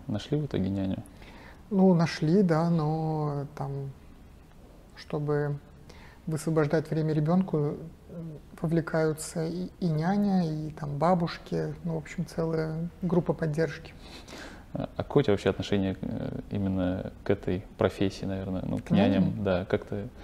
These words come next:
Speaker 1: как ты считаешь, нормально, что отдавать
Speaker 2: М,
Speaker 1: ребенка на
Speaker 2: да,
Speaker 1: воспитание
Speaker 2: это
Speaker 1: еще?
Speaker 2: классно. Я, кстати, р-, э, вначале очень волновался, ну, как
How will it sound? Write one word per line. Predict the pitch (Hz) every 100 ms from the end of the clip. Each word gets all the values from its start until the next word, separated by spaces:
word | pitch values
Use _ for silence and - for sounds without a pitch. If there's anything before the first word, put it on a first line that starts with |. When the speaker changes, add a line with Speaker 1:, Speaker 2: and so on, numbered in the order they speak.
| -
Speaker 1:
как | -
ты | -
считаешь, | - 101 -
нормально, | 104 135 170
что | - 104
отдавать | 95 104 98 98
Speaker 2:
М, | 98
Speaker 1:
ребенка | 104 -
на | 98
Speaker 2:
да, | 214
Speaker 1:
воспитание | 170 175 156
Speaker 2:
это | 151 180
Speaker 1:
еще? |
Speaker 2:
классно. | 190 156 - 165 156 -
Я, | 185 175
кстати, | - 175 -
р-, | 175 180
э, | 185 170 165 165 165
вначале | 156 170 170 - 180 170
очень | 160 160 -
волновался, | 160 165 165 202 277 - 170
ну, | 165 170
как | 151